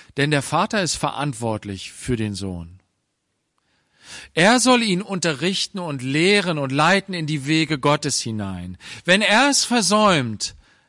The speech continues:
seinen Sohn zu unterweisen, ihn zu leiten, ihm den Weg Gottes vorzugehen auch, ihn darin hineinzuführen in den Weg Gottes, er ist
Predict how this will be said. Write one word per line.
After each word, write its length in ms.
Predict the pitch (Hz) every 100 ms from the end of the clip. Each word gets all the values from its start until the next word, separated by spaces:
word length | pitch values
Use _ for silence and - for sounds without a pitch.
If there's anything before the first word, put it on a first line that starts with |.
| _ _ _
seinen 460 | 131 160 170 165 143
Sohn 640 | 139 180 185 147 120 139 _ _ _ _ _ _ _ _ _ _
zu 220 | - 180
unterweisen, 880 | 170 151 135 113 131 170 175 127 127
ihn 240 | 139 151
zu 180 | - 139
leiten, 720 | 127 143 180 180 - 120 104 - - -
ihm 320 | 156 180 175 - _ _ _ _ _
den 300 | 147 151 120
Weg 240 | 160 190 175
Gottes 420 | 175 170 147 -
vorzugehen 1400 | - 170 196 226 - 180 156 151 - 117 143 147 139 123
auch, 680 | 120 101 98 87 - - - _ _ _ _ _ _ _ _ _
ihn 200 | 143 156
darin 320 | 156 143 151
hineinzuführen 1000 | 135 147 139 160 214 - 190 - 175 127
in 100 | 123
den 220 | 117 117 110
Weg 140 | 110
Gottes, 320 | 113 110 - - - _ _ _ _ _ _ _
er 300 | - 156 220
ist 340 | 160 - -